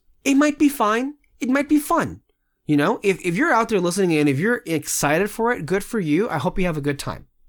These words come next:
No one here wants to ruin that experience for you. But considering how all three of us here have been so disillusioned with the quality lately, it's hard for us to imagine us watching it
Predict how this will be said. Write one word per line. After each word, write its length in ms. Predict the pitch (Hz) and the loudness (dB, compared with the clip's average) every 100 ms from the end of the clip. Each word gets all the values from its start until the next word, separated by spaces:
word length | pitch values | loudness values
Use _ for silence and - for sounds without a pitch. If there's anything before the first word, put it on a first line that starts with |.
| - | -6
No 240 | 117 165 | 0 4
one 140 | 214 190 | 4 4
here 100 | 175 | 2
wants 220 | 165 - | 0 -2
to 120 | 147 | 0
ruin 420 | 143 147 143 127 - - - | 2 2 2 -2 -10 -14 -4
that 120 | 147 | -2
experience 600 | 131 - 135 117 95 - | -4 -4 -4 -4 -6 -10
for 140 | - | -14
you. 120 | 120 120 _ _ _ - 123 | -18 -20 _ _ _ -16 -4
But 560 | 254 220 - - - - _ _ - | 0 0 -2 -6 -8 -8 _ _ -12
considering 580 | - 151 - 214 208 190 | -6 -4 0 2 4 2
how 440 | 165 160 147 139 - - - - | 0 2 2 0 -4 -14 -6 2
all 200 | 151 165 | 2 2
three 280 | - 247 | 2 2
of 100 | 320 | 4
us 200 | 151 127 | 2 0
here 340 | - 117 123 131 - - | -2 -2 -2 -6 -14 -8
have 160 | 135 135 | -4 -2
been 140 | 131 | -2
so 260 | - 202 185 | 2 2 2
disillusioned 800 | 175 147 135 247 190 139 160 - _ _ _ - | 0 2 2 2 2 0 -2 -10 _ _ _ -4
with 520 | 131 143 131 - - - | 0 0 -2 -12 -20 -12
the 80 | - | -6
quality 440 | - 160 220 190 | 2 4 4 2
lately, 440 | 135 113 120 127 - - _ _ _ _ _ _ _ _ _ _ - | 0 -2 -4 -6 -10 -20 _ _ _ _ _ _ _ _ _ _ -8
it's 140 | 147 | -6
hard 280 | - 185 202 | -2 0 0
for 180 | - 180 | 0 0
us 120 | 160 | 0
to 160 | - 156 | 0 2
imagine 420 | 139 139 135 135 | 2 0 -2 -4
us 300 | 127 127 - _ _ _ _ _ _ _ _ _ _ _ _ _ | -2 -4 -6 _ _ _ _ _ _ _ _ _ _ _ _ _
watching 460 | 131 143 160 190 165 | 0 2 2 0 0
it 220 | 147 | 0